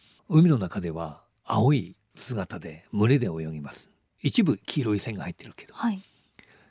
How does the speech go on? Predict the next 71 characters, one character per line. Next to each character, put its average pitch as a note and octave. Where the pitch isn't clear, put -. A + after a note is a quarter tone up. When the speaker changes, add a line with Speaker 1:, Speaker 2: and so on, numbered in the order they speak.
Speaker 1:
と -
っ -
て F#3
も E3
美 -
し A#2
い -
色 E2+
な D2+
ん D2+
で C#2+
す。 -
こ -
れ、 B2+
沖 A2
縄 D#3+
の D3+
海 F3+
の D3+
よ A2+
う G2
に F#2
美 -
し E2+
い D2+
と -
い -
う A#2+
こ C3
と E3+
で、 E3
Speaker 2:
う -
ん。 -
Speaker 1:
沖 C3+
縄 B2+
が A2+
千 D#3
九 -
百 -
七 A2
十 C3+
二 D#3+
年 G2
に F2
本 D#3
土 A#2
に D#2+
復 -
帰 G3
に D#3+
な D3
り C#3+
ま C3+
す -
と E3+
同 E3
時 G3+
に、 F#3+
グ C3
ル C#3
ク D3+
ン C#3
っ -
て -
い -
う -
魚 B2
も C#3+
沖 A#2+
縄 A2
の G2